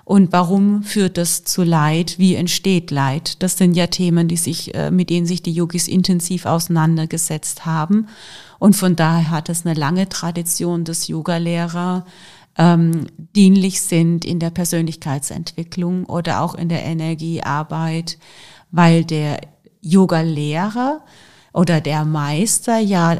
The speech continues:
auch diesen energetischen Blick hatte, so dass der Schüler ihm dann viel erzählen kann von wegen, „Ja, ja, hab ich, hab ich.“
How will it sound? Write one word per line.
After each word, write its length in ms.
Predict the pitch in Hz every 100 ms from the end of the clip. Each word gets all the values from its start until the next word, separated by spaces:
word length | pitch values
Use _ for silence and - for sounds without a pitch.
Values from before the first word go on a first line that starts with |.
| -
auch 340 | 156 185 190
diesen 340 | - 208 202 -
energetischen 920 | 165 185 180 185 240 240 202 - 160
Blick 360 | 151 156 - 165
hatte, 480 | 170 170 196 277 - - - -
so 180 | - 185
dass 260 | 175 -
der 240 | - 160 165
Schüler 500 | - 202 202 185 -
ihm 280 | 180 175
dann 180 | 160 151
viel 340 | 160 226 240 156
erzählen 560 | 160 - 160 160 160
kann 220 | 160 156
von 280 | 156 143 147
wegen, 240 | 151 143 151
„Ja, 200 | 131 131
ja, 280 | 135 135
hab 200 | 139 131
ich, 180 | 151 -
hab 200 | 160 165
ich.“ 220 | 208 214